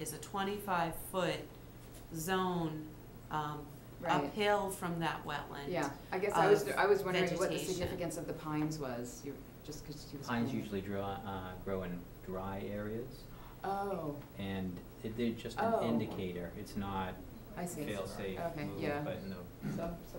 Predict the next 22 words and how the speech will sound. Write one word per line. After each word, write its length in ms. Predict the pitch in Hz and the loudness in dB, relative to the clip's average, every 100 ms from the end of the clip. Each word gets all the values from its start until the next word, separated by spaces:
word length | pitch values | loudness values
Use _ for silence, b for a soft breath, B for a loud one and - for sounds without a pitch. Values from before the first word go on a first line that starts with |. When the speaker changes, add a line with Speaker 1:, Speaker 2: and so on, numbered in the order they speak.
| - | -10
Speaker 2:
pines. 120 | - - - - - - - - - | -10 -10 -12 -12 -12 -12 -14 -8 -4
Speaker 3:
Maples 400 | 98 92 - - - | -2 0 -2 -2 -4
Speaker 2:
Oh, 40 | 151 143 - | -6 -6 -4
I 40 | |
see. 60 | 98 | -4
Speaker 3:
usually 300 | 90 98 90 | -2 -6 -6
grow 220 | 98 92 92 92 - - - - | -4 -4 -4 -8 -12 -14 -12 -4
in 60 | |
a 20 | |
Speaker 2:
<laughs> 20 | 185 | -2
It's 80 | |
Speaker 3:
wet 140 | 196 247 | 2 2
Speaker 2:
like 160 | - | 4
our 60 | 190 | 4
Speaker 3:
area. 100 | 180 | 4
Speaker 2:
house 180 | 156 - | 2 2
is, 100 | 147 | 0
like, 160 | 147 147 | 0 4
right 120 | 147 | 4
in 60 | 151 | 4
the 60 | 143 | 2
middle. 180 | 147 | 0